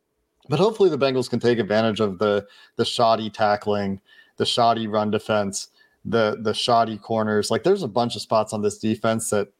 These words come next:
if the offense is gonna be okay, you would hope to see it this week. And, and maybe we're getting ahead of ourselves a little bit there. We'll talk about that a little bit more as we get into the game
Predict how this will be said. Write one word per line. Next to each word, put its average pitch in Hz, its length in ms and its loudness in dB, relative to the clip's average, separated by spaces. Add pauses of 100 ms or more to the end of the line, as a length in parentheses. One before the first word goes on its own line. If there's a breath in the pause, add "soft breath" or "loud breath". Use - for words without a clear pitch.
if 131 100 -4
the 127 80 -2
offense 131 400 0
is 117 100 -2
gonna 123 460 2 (480)
be 131 300 2
okay, 131 640 0 (540)
you 113 100 -2
would 104 320 0
hope 131 260 0
to 120 80 -8
see 123 160 0
it 110 100 0
this 107 220 -8
week. 104 260 -6
And, 98 220 -4
and 104 160 -4
maybe 107 220 0
we're 101 100 0
getting 104 220 -2
ahead 113 180 0
of 104 80 -2
ourselves 107 380 -2
a 104 40 -2
little 107 160 0
bit 101 160 -2
there. 107 160 2
We'll 104 120 -2
talk 113 220 -2
about 107 180 -4
that 107 100 0
a 104 60 -2
little 107 180 0
bit 107 140 -2
more 113 160 0
as 104 100 -2
we 110 80 -6
get 110 160 0
into 107 160 -2
the 101 80 -4
game 110 420 0